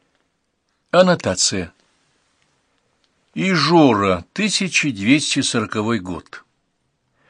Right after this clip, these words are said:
На земли прибалтийско-финских и славянских племен пал взор западных завоевателей. Решение уже принято, и собранные полчища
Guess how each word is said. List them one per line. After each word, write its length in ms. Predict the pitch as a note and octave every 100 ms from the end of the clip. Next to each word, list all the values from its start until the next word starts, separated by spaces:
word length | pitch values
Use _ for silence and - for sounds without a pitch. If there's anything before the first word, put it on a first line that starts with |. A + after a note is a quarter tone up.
| _ - - - _
На 180 | B2 C#3+
земли 580 | C#3 A3 G#3 G3 F#3+ D3
прибалтийско-финских 1600 | D#3 D#3 D#3 D#3 - E3+ D3 - D3 C#3 D#3+ D3+ - D3 C3+ C#3+
и 100 | C3
славянских 720 | - B2 B2 B2 - A#2+ G2
племен 460 | A2+ A2+ D#3 D3 - _ _ _ _ _ _ _
пал 260 | - F3+ E3+
взор 420 | A2 G2 D3 A2+ C#3
западных 600 | G2+ B2 B2+ G#2 A#2 G#2
завоевателей. 840 | G#2+ A#2+ A2+ G2 D#2 - C#2+ - _ _ _ _ _ _ _ _
Решение 540 | G#2+ G#2+ C3 G3 F3 G#2
уже 180 | F2+ F#2+
принято, 560 | - A2 C3+ C3+ C#3+ - _ _ _ _ _ _ -
и 100 | G#2+
собранные 480 | F#3+ F3 A#2 G#2
полчища 760 | G2 B2+ D3+ D#3+ D#3+ C#3+ -